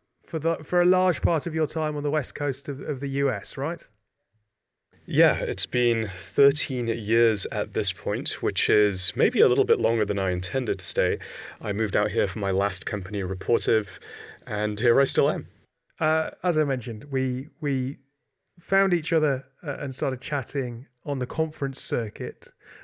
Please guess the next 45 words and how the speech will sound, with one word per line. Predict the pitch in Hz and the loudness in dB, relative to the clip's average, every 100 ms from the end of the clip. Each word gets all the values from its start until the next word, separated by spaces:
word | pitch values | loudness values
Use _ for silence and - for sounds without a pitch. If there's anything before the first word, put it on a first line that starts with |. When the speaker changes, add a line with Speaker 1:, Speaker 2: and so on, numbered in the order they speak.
| - | -10
Speaker 1:
Uh, | 135 | -2
before | 143 185 | 0 4
we | 180 | 4
dive | 170 165 165 | 4 2 2
into | 156 151 151 143 131 147 - _ 147 | 0 -2 0 0 0 -4 -10 _ -2
a | |
little | 151 160 151 | 2 2 2
bit | 147 | 2
about | 139 135 | 0 -2
your | 135 | -2
background | 135 135 135 131 123 | -4 -4 -2 -2 -2
and, | 123 127 | -6 -8
and, | 139 123 | -8 -10
and | 127 131 120 | -8 -10 -8
Superhuman, | - 135 123 101 117 107 107 127 _ _ _ _ - | -8 -8 -8 -10 -8 -8 -10 -10 _ _ _ _ -20
why, | 226 175 185 156 175 180 | -18 -12 -4 0 2 2
what | 170 165 185 | 2 0 2
have | 180 156 | 2 0
you | |
been | 165 165 | -2 -2
talking | 156 160 139 139 | 2 2 2 -2
about? | 123 123 120 | -2 -2 -2
Why | 135 143 | 0 0
have | 135 | 0
you | |
been | 131 135 | -4 -2
going | 131 131 | 0 -2
to | 120 | -4
the | 123 | -4
conferences, | 123 127 - 113 - 117 107 - | -4 -4 -8 -10 -8 -8 -6 -6
uh, | 117 113 113 | -6 -6 -6
in, | 131 127 | -8 -8
in | 131 | -6
recent | 120 127 - 127 | -4 -4 -4 -6
months? | 113 117 - | -8 -8 -10
What | 135 131 | -8 -6
topics | 147 135 139 | -6 -6 -8
have | 123 | -8
you | 123 | -6
been | 120 123 | -6 -8
spe-, | - 139 - | -8 -10 -10
speaking | - 160 143 127 | -8 -6 -6 -6
to | 117 | -6
people | 113 113 | -10 -10
about? | 104 104 107 | -10 -12 -14